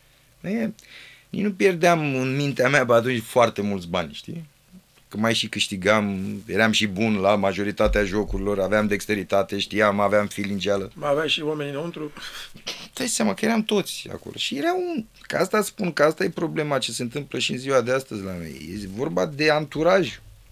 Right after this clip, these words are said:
Speaker 1: Anturajul era o minune, de-abia așteptai să ajungi acolo, să faci, mai faci o glumă, să nu știu ce. Acolo e nenorocirea, la anturaj. Da, am jucat mulți ani și alea am înțeles că îți dau niște sechele, niște, că am sapă în
Speaker 2: Crezi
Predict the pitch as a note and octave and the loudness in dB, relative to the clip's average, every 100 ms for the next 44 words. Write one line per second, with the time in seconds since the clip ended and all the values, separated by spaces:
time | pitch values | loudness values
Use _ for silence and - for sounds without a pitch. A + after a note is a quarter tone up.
0 | - - - - - A2 - G3+ B3 C#4+ | -20 -20 -20 -20 -10 -8 -2 -2 -2 -4
1 | D#4+ D4+ D4+ D#4 E4 B3 F3+ G3 G#3+ - | -4 -4 -6 -4 -2 2 2 2 0 -2
2 | - - - - C#3 A#2 G#2 - - F#2 | -4 -4 -2 -4 -2 0 -2 -4 -8 -12
3 | - C3+ - C3+ D3 C#3 C3 C#3+ - B2+ | -10 -12 -8 -8 -4 -4 -2 -6 -6 -8
4 | E3 G3 G#2 - A2 B2+ - - - - | -6 -4 -4 -6 -8 -6 -4 -2 -2 -6
5 | - - - C4 D4 C4+ G#3+ E3 C#3+ A#2+ | -10 -10 -8 -6 -4 -2 0 -2 -2 -4
6 | G2 - D2 - E2 G2+ A2 C3+ D#3+ A2 | -6 -6 -8 -10 -10 -10 -6 0 0 0
7 | - - - - - - - - - - | -10 -20 -20 -20 -16 -14 -14 -16 -20 -8
8 | A#3+ D#4+ - - _ - _ _ _ - | -6 -6 -8 -20 _ -20 _ _ _ -20
9 | - - - F#3 F#3 A#3+ A3+ A3 - G2 | -20 -10 -4 -4 -4 -2 0 0 -2 -10
10 | F#2 - A#2+ F3+ G3 F#3 F3 G3 G#3+ F3+ | -12 -8 -4 -4 -2 -2 -2 -4 -6 -8
11 | F#3 F3+ G#3+ - A#2 A#2 A#2+ - F#3 G#2 | -10 -8 -8 -8 -8 -10 -8 -8 -6 -8
12 | F2 - F2 - - _ _ _ _ _ | -10 -12 -14 -16 -20 _ _ _ _ _
13 | _ - - - G2+ G2+ - - C#3 A#2+ | _ -20 -18 -10 -8 -8 -6 -6 -6 -6